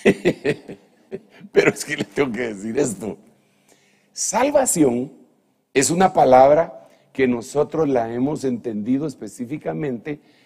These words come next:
para ser salvos de la muerte eterna. Fulano es salvo. ¿Qué quiere decir? Ah, que se va a ir al cielo.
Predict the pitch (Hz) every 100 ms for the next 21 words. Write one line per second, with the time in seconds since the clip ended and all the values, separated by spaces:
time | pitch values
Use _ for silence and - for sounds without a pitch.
0 | _ _ 127 127 117 135 139 151 143 147
1 | 156 180 190 - _ _ _ _ _ _
2 | _ _ _ _ _ 92 117 113 107 113
3 | 110 117 101 175 - 95 - _ _ _
4 | _ _ _ _ _ _ 139 135 165 202
5 | - 180 175 101 - - 135 123 160 127
6 | 110 139 87 - - - - - 95 101
7 | 95 147 139